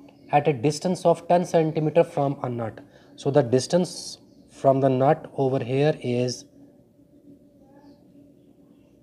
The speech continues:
ten centimeter। So this is the distance of the force from the nut which is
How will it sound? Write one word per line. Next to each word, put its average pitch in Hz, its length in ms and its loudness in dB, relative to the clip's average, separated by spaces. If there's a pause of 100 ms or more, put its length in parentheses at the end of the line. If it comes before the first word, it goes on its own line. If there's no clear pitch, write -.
(440)
ten 143 180 0 (140)
centimeter। 104 520 -10 (720)
So 127 140 -2
this 139 140 2
is 139 120 2
the 143 80 4
distance 143 440 2 (440)
of 120 140 -4
the 131 100 4 (120)
force 139 420 2 (840)
from 139 200 6
the 143 180 2 (120)
nut 131 220 0
which 135 260 -6
is 135 100 0